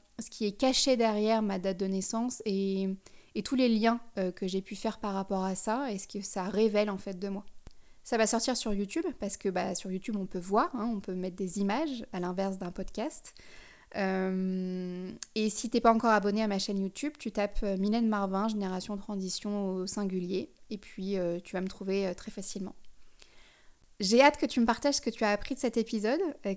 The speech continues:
quelle est ta trinité, quand est ton retour de Saturne et qu'est-ce que cela a, a révélé pour toi, quelles sont les significations que tu donnes à ça, quel sens tu donnes à ça et quels sont les liens que tu fais pour toi,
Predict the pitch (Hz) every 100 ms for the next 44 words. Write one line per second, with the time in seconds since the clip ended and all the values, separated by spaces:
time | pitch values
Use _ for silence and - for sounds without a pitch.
0 | - 214 220 226 214 190 190 - 214 190
1 | - 220 233 254 269 - 214 208 202 202
2 | 202 202 190 190 208 214 208 - 196 -
3 | 202 214 262 233 196 190 196 - 202 -
4 | 190 202 208 190 175 185 - - - 202
5 | 180 175 175 202 - - - 180 233 247
6 | 240 220 220 214 - 190 180 - 208 196
7 | 196 190 190 - 220 202 - 208 208 214
8 | 202 190 185 202 208 202 196 190 202 -
9 | 208 - - 226 - - 202 196 196 185
10 | - 190 220 - - - - - - -
11 | 196 214 208 214 208 - 220 214 196 214
12 | 240 226 220 - 208 202 214 - - 208
13 | 214 240